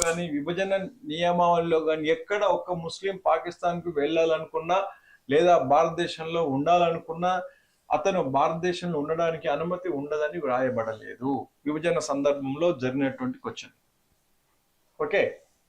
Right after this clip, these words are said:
ఈ విభజన మత ప్రాతిపదికన జరిగింది మరియు ఇరవై లక్షల మంది హిందువులు త్యాగం తర్వాత జరిగింది.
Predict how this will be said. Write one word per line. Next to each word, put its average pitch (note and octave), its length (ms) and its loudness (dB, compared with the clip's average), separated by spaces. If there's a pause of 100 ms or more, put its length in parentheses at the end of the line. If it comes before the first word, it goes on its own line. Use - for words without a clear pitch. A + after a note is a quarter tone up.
(800)
ఈ F#3+ 260 0
విభజన F3+ 720 2 (680)
మత D3+ 220 2 (340)
ప్రాతిపదికన E3 640 2
జరిగింది F3 680 0
మరియు C#3+ 260 2
ఇరవై D3+ 340 0
లక్షల E3+ 400 0
మంది D#3 340 -2
హిందువులు G3+ 600 2
త్యాగం F3 720 0
తర్వాత D3+ 480 2
జరిగింది. A#2+ 480 -4